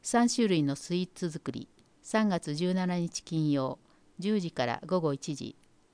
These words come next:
メニュー、抹茶シフォンケーキ、バナナクレープ、いちご姫。対象十六歳以上十五人。講師、玉木秀子さん。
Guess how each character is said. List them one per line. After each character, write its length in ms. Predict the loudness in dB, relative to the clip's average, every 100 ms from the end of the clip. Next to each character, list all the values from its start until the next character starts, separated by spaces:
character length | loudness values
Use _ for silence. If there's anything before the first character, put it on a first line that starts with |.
| _
メ 160 | 0 2
ニ 160 | 2
ュ 80 | 0
ー、 40 | -4 _ _ _ _ -4
抹 160 | -2
茶 200 | 0 -2
シ 160 | -2 0
フ 60 | 2
ォ 80 |
ン 60 | 0
ケ 160 | 2 -2
ー 40 |
キ、 280 | -2 -8 -10 _ _ -2
バ 120 | 0
ナ 120 | 2
ナ 160 | 2 0
ク 160 | -2
レ 140 | 0 -2
ー 20 |
プ、 240 | -4 -8 -8 _
い 60 | -8
ち 160 | -2 2
ご 140 | 2
姫。 340 | 2 0 -2 -10 _ _ _ _ _ _
対 180 | -2 0
象 260 | 0 -2
十 220 | 0 0 0
六 180 | 0
歳 300 | 0 0 0
以 40 | 0
上 220 | 0 -2
十 220 | 0 -2
五 160 | -2 -2
人。 260 | -2 -2 -8 _ _ _ _ -20 -2
講 180 | 0
師、 280 | 0 -4 -8 -2
玉 260 | 0 0
木 140 | -2 -8
秀 220 | -6 -6
子 160 | -6
さ 140 | -6 -8
ん。 140 | -12